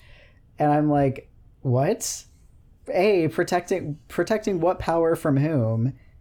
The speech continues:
And B, I'm pretty sure it's usually a good idea to <laughs> throw out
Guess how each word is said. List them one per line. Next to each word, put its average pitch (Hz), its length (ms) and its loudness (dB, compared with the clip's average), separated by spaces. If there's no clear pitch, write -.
And 139 280 2
B, 131 640 0
I'm 262 220 0
pretty 165 340 -2
sure 113 580 0
it's 123 260 -2
usually 107 800 0
a 104 80 -4
good 104 160 -2
idea 101 400 -6
to 127 120 0
<laughs> - 0 -
throw - 640 -2
out 120 360 -2